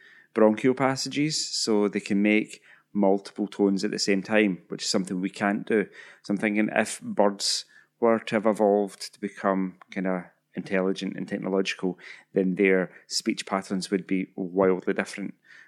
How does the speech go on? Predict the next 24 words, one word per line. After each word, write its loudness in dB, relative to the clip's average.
So -4
I -2
don't -2
see 4
that 4
we 0
could -2
have 4
a 4
machine 4
that 2
just -6
naturally 2
understands -2
an -2
alien -2
language -4
without 0
understanding -4
the -4
rules -4
of -16
that -10
language. -12